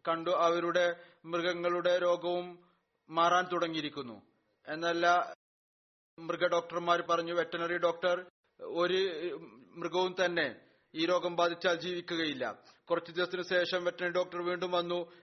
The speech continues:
എന്നിട്ട് മൃഗങ്ങളെ പരിശോധിച്ചു. അപ്പോൾ അവർ ചോദിച്ചു, "നിങ്ങൾ എന്ത് ചികിത്സയാണ് നൽകിയത്? എങ്ങനെയാണ് ഈ മൃഗങ്ങൾ സുഖം പ്രാപിച്ചത്?" അപ്പോൾ ഒരു വൃദ്ധയായ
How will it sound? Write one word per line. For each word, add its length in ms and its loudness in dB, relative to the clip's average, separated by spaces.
എന്നിട്ട് 260 -2
മൃഗങ്ങളെ 360 0
പരിശോധിച്ചു. 580 -2
അപ്പോൾ 300 -4
അവർ 140 0
ചോദിച്ചു, 320 -6
"നിങ്ങൾ 200 -2
എന്ത് 180 -2
ചികിത്സയാണ് 560 -4
നൽകിയത്? 400 -4
എങ്ങനെയാണ് 420 0
ഈ 80 -2
മൃഗങ്ങൾ 460 -2
സുഖം 300 -2
പ്രാപിച്ചത്?" 460 0
അപ്പോൾ 580 0
ഒരു 180 0
വൃദ്ധയായ 920 4